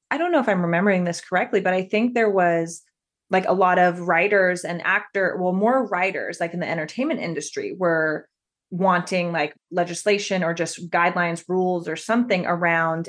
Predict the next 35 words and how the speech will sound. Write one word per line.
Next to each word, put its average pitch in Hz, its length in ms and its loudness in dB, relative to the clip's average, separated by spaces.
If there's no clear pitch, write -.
A 180 160 2
I 165 520 2
for, 165 600 -2
like, 175 120 -4
writing, 233 500 -4
because, 190 260 -2
like, 185 180 0
they'll 185 140 4
get 185 380 2
completely, 190 680 -2
like, 185 140 0
I 180 80 -8
think 349 240 0
there 240 100 4
was 175 200 0
some 180 340 -2
talk 180 260 0
about 160 300 -2
that 151 240 -2
because, 202 280 0
like, 202 200 0
one 226 160 2
of 294 100 2
the 240 60 0
shitty 165 340 -8
things 160 180 -12
that's 160 220 -4
happening 170 320 -4
is 170 200 -4
so 214 200 2
much 202 240 0
of 170 120 -2
the 156 120 -4
creative 175 580 -4
stuff, - 320 -8